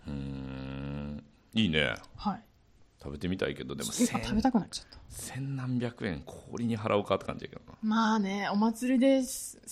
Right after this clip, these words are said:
Speaker 1: せいぜいね、三四百円ぐらいで買いたいところですね。
Speaker 2: うん。はい。
Speaker 1: はい。
Speaker 2: えー、流しそうめんはスイカ割り。
Speaker 1: はい。
Speaker 2: 流しそうめん。
Speaker 1: そうめん。
Speaker 2: 今日そうめんするわ、うち。これ、
Speaker 1: <laughs>
Speaker 2: もう、
Speaker 1: 食べたくなったでしょ？
Speaker 2: 今よ-、食べたくなった。そうめんにしよう。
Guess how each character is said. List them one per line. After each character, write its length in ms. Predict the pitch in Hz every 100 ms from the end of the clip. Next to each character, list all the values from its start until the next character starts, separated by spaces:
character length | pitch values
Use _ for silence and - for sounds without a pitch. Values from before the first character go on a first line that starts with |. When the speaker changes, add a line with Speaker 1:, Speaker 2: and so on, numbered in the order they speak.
| 247 247 -
Speaker 1:
せ 200 | - 262
い 40 | 240
ぜ 160 | 196
い 40 | 165
ね、 180 | 185
三 260 | 185 190 202
四 120 | 202
百 220 | 208 190 202
円 100 | 190
ぐ 80 |
ら 120 | 190 160
い 60 |
で 220 | - - -
買 160 | - 180
い 20 |
た 100 | 165
い 80 | -
と 100 | -
こ 60 | -
ろ 80 |
で 100 | -
す 100 | 165
ね。 120 | 208 240
Speaker 2:
う 80 |
ん。 80 | 254 - _ _ _ _ _ _ - -
は 100 | 76
い。 80 | - - - -
Speaker 1:
は 140 | - -
い。 60 | -
Speaker 2:
え 140 | 107
ー、 160 | 110 160
流 60 |
し 120 | 185
そ 160 | 185 190
う 40 |
め 120 | 135 95
ん 160 | 78
は 100 | 76
ス 100 | -
イ 40 | 117
カ 80 |
割 140 | 95 -
り。 60 | - -
Speaker 1:
は 140 | 208
い。 120 | 175 - _ _ _ _
Speaker 2:
流 120 | 87 82
し 40 |
そ 100 | 80
う 20 |
め 80 | 55
ん。 20 | -
Speaker 1:
そ 160 | -
う 20 | 185
め 60 |
ん。 20 | - - _ _ - - _ _ _ _ -
Speaker 2:
今 100 | 127
日 60 |
そ 100 | 175
う 40 | 135
め 80 |
ん 40 | 80
す 80 | -
る 60 | 67
わ、 80 |
う 360 | 50 - _ -
ち。 140 | -
こ 440 | - - - - 120
れ、 60 | - -
Speaker 1:
<laughs> 120 | 240
Speaker 2:
も 80 | 254
う、 20 |
Speaker 1:
食 0 |
べ 20 |
た 120 | - 269
く 80 |
な 280 | 240 370 285
っ 60 | 254
た 80 | 202
で 80 |
し 80 | -
ょ？ 40 | -
Speaker 2:
今 80 | 170
よ-、 60 |
食 0 |
べ 0 |
た 80 | 185
く 40 | 143
な 60 |
っ 40 | 110
た。 260 | 101 - - - - -
そ 260 | - 147 123
う 40 |
め 120 | 90 60
ん 40 |
に 80 | 57
し 100 | -
よ 80 |
う。 40 | -